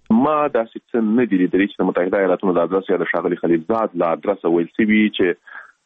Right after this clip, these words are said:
آه، د طالبانو غوښتنه دا ده چې، آه، د، د لوړې مراسم دې وځنډول شي، ځکه طالبانو په ټوله کې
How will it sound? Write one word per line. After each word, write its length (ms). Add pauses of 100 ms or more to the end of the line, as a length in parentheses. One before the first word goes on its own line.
(100)
آه، 120 (120)
د 260
طالبانو 420
غوښتنه 360
دا 120
ده 120
چې، 80 (260)
آه، 220
د، 200
د 120
لوړې 240
مراسم 340
دې 100
وځنډول 640
شي، 120
ځکه 220
طالبانو 360
په 120
ټوله 200
کې 80